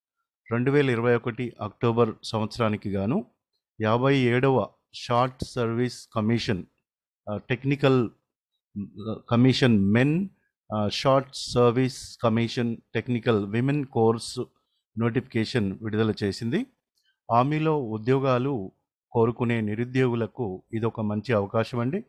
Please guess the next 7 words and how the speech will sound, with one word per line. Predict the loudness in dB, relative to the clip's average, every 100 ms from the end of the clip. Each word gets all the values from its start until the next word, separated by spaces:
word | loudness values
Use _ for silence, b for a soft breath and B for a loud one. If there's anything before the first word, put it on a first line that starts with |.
| _ _ _ _ _ _ _ -2
ఇంజనీరింగ్ | 0 2 2 0 -2
గ్రాడ్యుయేట్స్ | 0 0 2 -2 0 -4
అయిన | -2 -2 -6 -10 _ _
పెళ్లి | -4 -2
కాని | 0 2 2 0 -4 -6
యువతీ | -4 -4 -2
యువకులు | 0 -2 -2 -2 -2